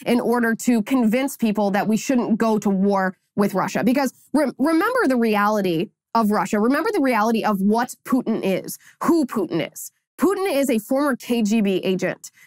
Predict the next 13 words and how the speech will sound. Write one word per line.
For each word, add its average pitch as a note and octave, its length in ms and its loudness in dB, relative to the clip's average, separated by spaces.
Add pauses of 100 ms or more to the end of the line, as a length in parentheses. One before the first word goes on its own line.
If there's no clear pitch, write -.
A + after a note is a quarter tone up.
(100)
That B3 220 0
is C#4 380 -2 (180)
the A#3+ 160 2
intelligence C#4+ 640 -2
service G#3 460 -2
of A#3 140 2
the A3+ 80 0
Soviet A#3 640 -2
Union. F3+ 420 -2 (1300)
He E4+ 160 2
has G4+ 240 -2
not D4+ 320 0 (1600)
repudiated G#3 1160 0